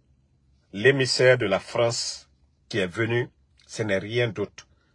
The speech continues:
C'est pour leur dire la vérité de parti. De parti. L'envoyé de Macron, là,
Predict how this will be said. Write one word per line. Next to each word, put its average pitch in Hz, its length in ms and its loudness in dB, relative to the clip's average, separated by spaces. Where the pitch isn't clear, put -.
C'est 98 200 -6
pour 104 140 -6
leur 98 160 -2
dire 120 320 0
la 110 120 4
vérité 98 520 -6
de 101 160 -8
parti. - 840 -6
De 110 220 -4
parti. - 800 -2
L'envoyé 165 480 6
de 127 120 0
Macron, 127 480 6
là, 98 160 -2